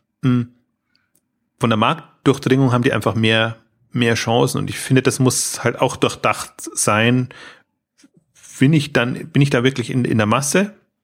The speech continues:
verankert oder bin ich nicht doch vergleichsweise in der Nische und ein kleiner Player? Also man sieht's halt, am deutlichsten wird's halt, wenn, wenn,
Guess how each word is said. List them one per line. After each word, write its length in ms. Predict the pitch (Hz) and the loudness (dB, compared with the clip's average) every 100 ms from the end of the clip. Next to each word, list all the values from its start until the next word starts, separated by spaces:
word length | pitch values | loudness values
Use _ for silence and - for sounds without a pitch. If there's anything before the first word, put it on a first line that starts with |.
| - | -16
verankert 580 | - - 147 143 160 147 - - - | -6 -4 -2 0 -2 -2 -12 -16 -8
oder 200 | - 131 | 2 4
bin 140 | 139 139 | 4 2
ich 140 | 135 | 4
nicht 360 | 131 - - - | 2 0 -4 -2
doch 220 | 123 - | -2 -4
vergleichsweise 640 | - 110 113 120 113 117 | -4 0 2 2 2 2
in 340 | 113 - - 117 | 0 -4 0 2
der 80 | 110 | 4
Nische 460 | 113 139 139 127 | 4 4 2 -2
und 340 | 123 117 - 107 | 0 -2 -2 -4
ein 240 | 107 139 _ - | -4 -8 _ -6
kleiner 360 | 131 113 135 123 | 0 2 2 2
Player? 540 | - 107 107 120 120 - - - | 0 2 4 2 -2 -12 -18 -4
Also 160 | 113 | 0
man 120 | 113 113 | 2 2
sieht's 180 | 143 | 0
halt, 80 | 110 | 2
am 80 | 104 | 0
deutlichsten 480 | 110 113 131 - 110 | 2 2 0 0 2
wird's 220 | 113 - | 2 2
halt, 180 | 101 - | -2 -2
wenn, 240 | 101 104 | -4 -4
wenn, 140 | 101 | -8